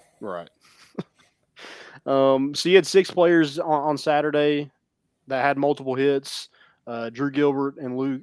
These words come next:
or, uh, Trey Lipscomb had three apiece, and then Chase Dollander, S E C pitcher of the week,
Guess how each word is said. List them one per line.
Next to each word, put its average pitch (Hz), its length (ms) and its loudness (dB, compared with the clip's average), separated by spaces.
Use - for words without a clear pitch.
or, 123 220 -4
uh, 113 180 -8
Trey 147 160 -2
Lipscomb 135 560 -2
had 127 160 -6
three 131 220 -4
apiece, 127 540 -8
and 120 160 -10
then 117 160 -6
Chase 147 280 -4
Dollander, 95 560 -10
S 139 260 -2
E 139 80 -2
C 117 400 -8
pitcher 120 640 -10
of 98 140 -14
the 95 100 -14
week, 123 600 -10